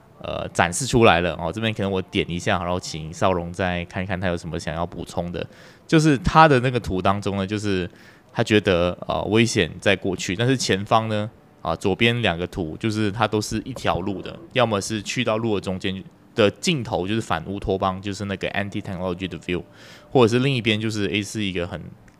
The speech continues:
光亮的城堡，就是美好的未来。但是其实在，呃，Vitalik 的那个构思当中，其实这两个东西是同时存在的，就是看你要往左走，往右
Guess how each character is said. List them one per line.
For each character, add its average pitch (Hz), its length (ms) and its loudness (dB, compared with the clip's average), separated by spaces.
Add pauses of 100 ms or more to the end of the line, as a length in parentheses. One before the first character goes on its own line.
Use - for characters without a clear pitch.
(120)
光 117 280 4
亮 113 200 4
的 87 80 -4
城 - 280 -8
堡， 85 160 0
就 95 80 -6
是 101 80 -2
美 92 240 -4
好 92 220 -2
的 - 100 -8
未 92 200 -2
来。 80 200 -8 (520)
但 165 120 6
是 147 140 2
其 110 180 -2
实 92 160 -4
在， 101 400 2 (420)
呃， 76 160 -6
Vitalik 98 420 0
的 80 200 -2
那 95 140 -4
个 87 340 -2 (140)
构 123 180 4
思 95 220 -2
当 85 240 -4
中， 87 140 -6
其 113 120 -4
实 120 120 -2
这 131 100 -4
两 95 160 0
个 95 80 -6
东 92 160 -6
西 98 140 -10
是 98 100 -10
同 87 220 -10
时 76 100 -8
存 - 240 -8
在 85 220 -2
的， - 100 -10 (680)
就 107 60 -6
是 101 100 -2
看 98 280 -2
你 85 60 -6
要 85 120 0
往 82 180 -2
左 85 200 -4
走， 85 140 -6
往 80 140 -8 (100)
右 87 140 -2